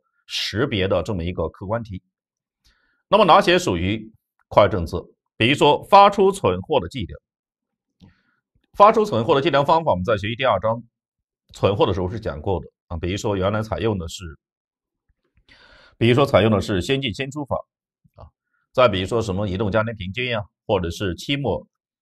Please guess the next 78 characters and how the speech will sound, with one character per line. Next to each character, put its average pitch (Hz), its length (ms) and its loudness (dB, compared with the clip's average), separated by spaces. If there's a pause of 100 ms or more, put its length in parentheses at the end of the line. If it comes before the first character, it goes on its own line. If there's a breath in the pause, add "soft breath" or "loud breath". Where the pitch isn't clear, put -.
(160)
啊 85 220 -6
依 123 120 -2
次 123 140 -6
家 95 140 0
庭 101 100 -4
平 87 160 -8
均 85 120 -6
法， - 120 -12 (520)
有 92 160 -6
月 98 160 0
末 123 180 0
依 101 60 -2
次 104 140 -6
家 92 120 -2
庭 92 80 -6
平 78 100 -12
均 80 100 -10
法， 82 120 -14
这 - 80 -12
些 127 80 -6
都 151 160 -8
是 147 120 -8
属 80 180 -12
于 73 160 -12
呢 92 80 -8 (520)
会 113 240 6
计 101 180 -6
政 101 320 -2
策， - 160 -12 (180)
所 - 140 -6
以 127 40 0
我 120 40 0
们 95 80 -4
这 120 60 0
里 98 80 -4
边 85 160 -6
也 92 80 -4
举 85 180 -12
例 87 200 -6
了。 73 100 -14 (580)
这 - 80 -4
个 170 80 2
表 113 180 4
格 98 140 -2
呢 113 100 0
最 123 160 0
好 90 140 -2
是 78 120 -6
要 92 140 0
熟 - 300 -18
悉 78 200 -10
的。 73 100 -16 (180)
再 170 140 4
比 131 100 0
如 135 80 -4
说 139 260 0 (240 loud breath)
长 147 200 0
期 160 140 0
股 110 140 -4
权 123 200 -4
投 101 160 -4
资 104 100 -10
的 101 80 0
后 101 160 -6
续 98 60 -6
计 - 160 -10
量， 76 140 -14 (120)
成 165 240 2
本 175 160 6
法 135 180 6
或 135 240 6
者 110 120 2
是 135 160 -6
什 110 100 -6
么 117 120 -6 (140)
权 85 220 -6
益 - 20 -8
法， 78 140 -12